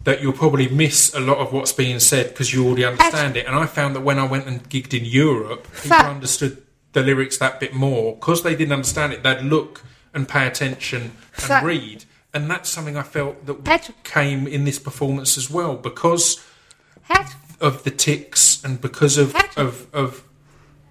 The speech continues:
Speaker 1: of the awareness of what this performance is.
Speaker 2: Pet-
Speaker 1: It meant, I think, that you z-, you zoned in that bit sharper
Speaker 2: Pet-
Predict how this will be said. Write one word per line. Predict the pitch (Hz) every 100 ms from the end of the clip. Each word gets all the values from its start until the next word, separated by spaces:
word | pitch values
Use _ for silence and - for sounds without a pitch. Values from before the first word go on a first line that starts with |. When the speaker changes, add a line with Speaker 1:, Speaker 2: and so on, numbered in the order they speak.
| _ - _ -
Speaker 1:
of | 143
the | 135
awareness | 131 135 151 139 -
of | 123
what | 139 143
this | 131
performance | - 135 139 131 127
is. | 156
Speaker 2:
Pet- | 403 - - _ _ -
Speaker 1:
It | 165
meant, | 156 170 185 185
I | 127
think, | - 127 -
that | 131
you | 131 120
z-, | 117 135 -
you | 135
zoned | 117 143 143 135
in | 131 131
that | 139 139
bit | - -
sharper | - 160 - - 120
Speaker 2:
Pet- | 117